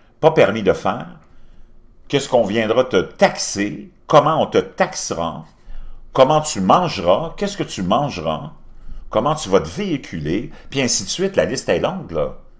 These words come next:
Pendant ce temps-là, on vient de dire qu'on est là pour toi et qu'il est impor-, c'est important d'être <laughs> ouvert, d'être tolérant, de,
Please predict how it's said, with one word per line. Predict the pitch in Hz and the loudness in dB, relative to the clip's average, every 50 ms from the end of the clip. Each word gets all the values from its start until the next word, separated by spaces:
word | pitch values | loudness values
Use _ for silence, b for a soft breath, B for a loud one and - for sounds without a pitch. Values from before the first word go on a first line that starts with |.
| - - - - - - _ _ _ _ _ _ _ _ _ _ _ _ _ _ _ _ _ _ _ _ | -20 -20 -20 -20 -20 -20 _ _ _ _ _ _ _ _ _ _ _ _ _ _ _ _ _ _ _ _
Pendant | - 98 98 107 113 | 0 2 4 4 4
ce | 104 | 4
temps-là, | - 107 113 127 | 4 4 4 4
on | 110 | 2
vient | 90 95 90 | 2 0 -4
de | 76 | -4
dire | 76 90 107 113 120 - b b b b b b b b | -2 -2 -2 -2 -2 -4 b b b b b b b b
qu'on | - 92 95 92 85 85 | -4 -2 0 0 0 0
est | 87 85 | -2 0
là | 80 92 104 110 104 | 4 4 4 4 2
pour | - - 85 76 - | -2 -4 -4 -4 -4
toi | - 87 87 98 104 110 113 117 117 B B B B B B B B B - | -4 0 4 4 4 4 2 -2 -4 B B B B B B B B B -12
et | - 78 | -10 -8
qu'il | - 95 | -6 -6
est | 87 - | -2 0
impor-, | 107 95 95 - 95 - - | 0 2 4 4 2 2 2
c'est | - - 101 - - | -2 -6 -4 0 0
important | 98 92 - 101 - - 104 107 101 | 0 2 2 -2 -2 -2 -4 -2 0
d'être | 92 90 85 78 - - B B B B B B B B B B 554 508 523 523 539 B B | 2 2 0 0 -4 -14 B B B B B B B B B B -20 -20 -20 -20 -20 B B
<laughs> | B B _ _ _ - - - - - - - - | B B _ _ _ -20 -20 -20 -20 -20 -18 -10 -8
ouvert, | 131 113 90 76 104 95 95 110 117 113 117 113 - - b b b b b b b b | -6 -4 0 4 4 4 4 4 0 -2 -8 -12 -14 -18 b b b b b b b b
d'être | - - 98 98 98 - - - - - b b b b | 0 4 6 6 6 4 0 -8 -14 -14 b b b b
tolérant, | - 123 117 113 110 107 104 98 92 104 113 117 117 117 120 | 8 8 8 8 8 4 4 4 2 -2 -2 -2 -2 -2 2
de, | 95 98 87 | 2 2 2